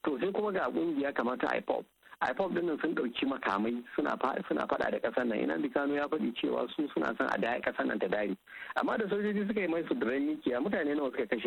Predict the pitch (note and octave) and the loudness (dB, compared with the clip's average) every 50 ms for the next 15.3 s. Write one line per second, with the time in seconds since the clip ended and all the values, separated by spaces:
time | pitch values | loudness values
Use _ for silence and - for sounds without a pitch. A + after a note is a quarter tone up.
0 | F3+ - - - - C3 F3 A3 - - - D3+ D#3+ E3 D#3+ F3+ G3 F#3 F3+ F#3 | -2 -2 -2 -2 -2 0 -2 -2 -2 -2 0 0 0 0 0 0 0 0 0 0
1 | F#3 E3+ - E3+ D#3+ E3+ G3 G#3 G3 E3+ D#3+ - - - - - - B2+ A#2+ - | 0 0 0 0 0 2 2 2 0 0 -2 -4 -8 -12 -6 -2 -2 -2 0 0
2 | - A#2 - D3 D3+ D3+ D3 - - D#3 C#3+ B2+ B2 A#2+ A#2 A2 A2 A2 A2 A2+ | 0 0 2 2 2 0 0 0 0 0 2 2 2 2 2 2 2 2 2 2
3 | A2+ A2 A2+ - - A#2+ A2 - A#2 G#2+ G#2+ G#2 A#2 A#2+ A#2+ A#2 B2 C3+ C#3 C3 | 2 0 0 0 0 -2 0 0 0 0 2 2 2 2 2 2 2 2 2 2
4 | B2 - - - - - - - - - C3 B2+ B2+ C3+ B2+ A2+ G2+ A2 A2+ A2+ | 0 0 -4 -6 -12 -12 -10 -6 -2 0 0 2 2 0 0 2 2 0 0 2
5 | A2 G#2 F#2+ - G#2 A#2 D#3 F#3 E3+ D#3 - D#3+ D#3+ E3 E3+ - D3+ - C#3 C#3 | 0 0 0 0 2 2 2 2 0 0 2 2 0 0 0 0 2 2 2 2
6 | D3+ D#3 D3+ C3+ - C3 C3 B2+ C#3+ D3 D#3 E3 - D#3 B2 B2 B2 B2 - C#3+ | 2 2 0 0 0 0 0 2 2 2 2 2 0 0 2 2 0 0 0 0
7 | D3 D3+ D#3+ D#3 D#3+ E3+ D#3+ C3 G#2 G2 - - - - - - - - A2+ C3 | 0 0 0 0 0 0 0 0 -2 -4 -8 -14 -16 -14 -16 -8 -4 -2 0 0
8 | C#3+ C#3 C3 A2 G#2+ C3 C#3 C3 A#2+ A2 - B2 A2 - - - G2+ F#2 - - | 2 0 0 0 0 0 0 0 0 -2 -2 -2 -4 -4 -2 -2 -2 -2 0 0
9 | G#2 A2 C#3 F3 F3 - - - - - B2 C3+ C#3+ B2+ A2 G#2 G#2 G#2 G#2+ G#2 | 0 0 0 -2 -4 -6 -12 -6 -2 0 0 2 2 2 2 2 2 2 0 0
10 | F#2 G#2+ G#2 A2+ B2+ B2+ C3 C3 - - B2 B2+ C#3 C#3 C3 B2+ A2+ - - - | 2 2 2 2 2 0 0 0 -2 0 0 0 0 0 0 0 0 -2 -2 0
11 | - - D3+ D3 D3+ D3+ D3 - D3 - D#3+ D3+ C#3+ D#3 F3 E3+ D3+ B2+ A2+ G2+ | 0 0 0 0 0 0 -2 -2 -2 -2 -2 0 0 0 0 0 0 0 -2 -2
12 | - - C3+ - - - - - B2 A#2 A2 G2+ - F#2+ - - G#2 G2 G2 - | 0 0 0 0 0 -2 0 0 0 0 0 0 0 0 0 0 0 -2 -4 -6
13 | _ - - - A#2+ B2+ B2+ B2+ - - - - - - - - G#2+ - - - | _ -4 -4 -2 0 0 0 0 0 0 0 0 0 0 0 0 0 -2 -2 -2
14 | - - - G3 G#3+ - - - - - D#3 C#3+ - - - - C#3+ C#3+ B2+ D#3+ | 0 0 0 2 0 0 0 0 0 0 0 0 0 0 0 0 0 0 -2 -2
15 | - - A2 G#2 G#2 G2+ | 0 0 2 2 2 0